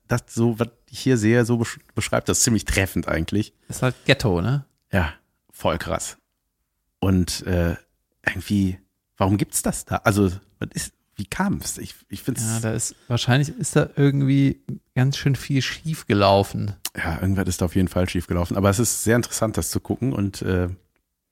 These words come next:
Speaker 2: Ich hatte, äh, da, wo ich aufgewachsen bin, in, äh, meine Eltern wohnen ja auch noch da, Elternhaus. Äh, da gibt's
Speaker 1: Wo?
Speaker 2: auch in, in Köln, äh, Ostheim. Und die, da ist so eine Gegend, die, die ist auch so ein bisschen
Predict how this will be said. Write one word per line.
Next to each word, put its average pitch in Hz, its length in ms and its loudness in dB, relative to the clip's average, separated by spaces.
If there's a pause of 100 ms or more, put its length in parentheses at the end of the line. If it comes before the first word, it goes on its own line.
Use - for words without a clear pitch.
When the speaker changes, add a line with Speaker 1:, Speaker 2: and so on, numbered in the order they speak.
Speaker 2:
Ich - 140 -6
hatte, 127 400 2
äh, 117 60 0
da, 120 300 4
wo 123 120 4
ich - 180 -2
aufgewachsen 151 640 0
bin, 151 280 2
in, 120 380 -2
äh, 113 380 2 (260)
meine 123 300 2
Eltern 123 180 6
wohnen 120 160 6
ja 151 100 4
auch 151 40 4
noch 151 140 2
da, 160 380 2 (320)
Elternhaus. 143 600 4 (920)
Äh, 120 420 8
da 120 140 6
gibt's - 240 4
Speaker 1:
Wo? - 40 8
Speaker 2:
auch 156 220 6 (220)
in, - 120 -2
in 123 180 2
Köln, 123 480 4 (220)
äh, 127 100 2
Ostheim. 160 480 4
Und 127 240 4
die, 123 360 4 (1000)
da 131 80 2
ist - 160 2
so 170 60 6
eine 139 160 8
Gegend, 151 460 4
die, 139 160 4
die 131 140 0
ist 131 100 0
auch 135 140 4
so 175 80 2
ein 151 40 4
bisschen 151 460 0